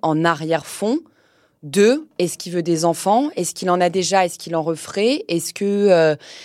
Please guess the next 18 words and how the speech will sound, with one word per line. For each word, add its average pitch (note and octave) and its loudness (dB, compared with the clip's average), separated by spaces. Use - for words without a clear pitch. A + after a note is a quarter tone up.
est-ce F3 -2
qu'il F#3+ -6
se - -10
poserait ? F#3+ 2
Est-ce F#3+ -4
qu'il F3 -8
se - -12
poserait E3 0
pas ? » B3+ 2
Mais F3 0
dans A3+ 4
la C4 2
réalité, A#3 -2
si - -10
je D3+ -8
suis D#3+ -8
totalement E3+ 0
honnête, F3 -2